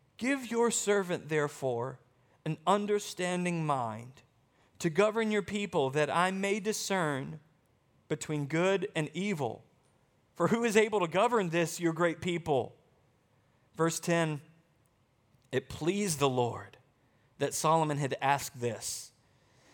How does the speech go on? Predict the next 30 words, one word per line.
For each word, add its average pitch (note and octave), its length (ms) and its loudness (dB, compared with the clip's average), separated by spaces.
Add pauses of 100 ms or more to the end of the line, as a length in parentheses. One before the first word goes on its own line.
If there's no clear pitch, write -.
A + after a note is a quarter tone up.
And D#3 140 -2
God F#3+ 200 6
said G3 200 -2
to F#3 60 0
him, F#3+ 120 0
'Because F#3+ 280 0
you C4 100 0
have A#3+ 240 4
asked G3+ 360 0
this D3 260 2
and E3+ 100 0
have F#3+ 100 4
not G#3+ 220 4
asked G#3 220 0
for G#3 80 -6
yourself F#3+ 440 4
long F3+ 380 2
life G3 480 4 (260)
or E3 160 8
riches A3 880 2 (600)
or E3 100 4
steak A3 440 4
or A3 100 6
cheesecake.'" A3 840 0 (1080)
Oh, A#2+ 100 -4
wait, A#2 240 -2
that's B2+ 180 -8
not A2 140 -8
in G#2+ 140 -8
there. G#2+ 220 -10